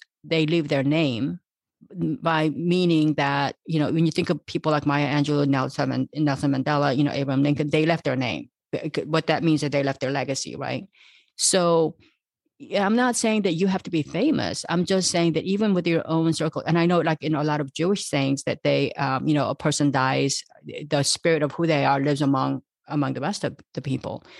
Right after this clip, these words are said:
So I would say that, um, you're on this earth for a reason. And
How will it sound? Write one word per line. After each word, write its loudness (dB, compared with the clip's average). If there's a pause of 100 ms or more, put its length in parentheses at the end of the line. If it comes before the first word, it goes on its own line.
(320)
So 2
I 2
would 0
say 2
that, 2
um, 0
you're 2
on 2
this 0
earth -4
for -2
a -2
reason. -4 (560)
And 4